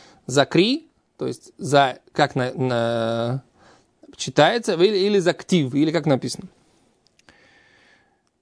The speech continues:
Э, и вот Гемара приводит нам этот, это обсуждение, давайте посмотрим. Так вот, в лигзе хай ло и бела медалев ктив лойгу.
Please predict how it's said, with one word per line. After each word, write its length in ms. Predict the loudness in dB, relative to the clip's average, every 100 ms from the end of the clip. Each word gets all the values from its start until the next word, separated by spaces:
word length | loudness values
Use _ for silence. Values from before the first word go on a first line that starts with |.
| _ _ _ _ _ _ _ _ _ _ _ _ _ _
Э, 380 | -2 0 0 -2 -4 -8 _ _ _ _ _ _ _ _ _
и 80 | -4
вот 140 | -2
Гемара 260 | 0 2 2
приводит 340 | 2 2 2 2
нам 180 | 0
этот, 260 | 0 -2 -6 -8 -10 -6
это 180 | 0
обсуждение, 460 | 0 0 0 0 0
давайте 220 | 0 -2
посмотрим. 300 | -4 -6 -8 _ -20 -20 -20 -20 _ _
Так 100 | -4
вот, 120 | -2
в 60 |
лигзе 420 | 0 0 2 2 0
хай 340 | 2 4 4 2
ло 380 | 2 2 0 _ _ _ _ _ _ _ _
и 120 | -6
бела 340 | 2 4 4 0
медалев 640 | 0 0 0 -2 -10 -20 _
ктив 380 | -4 -2 0 -4 _ _ _ _ _ _ _ _ _ _ _ _ _ _ _ _
лойгу. 600 | -2 2 4 2 0 -10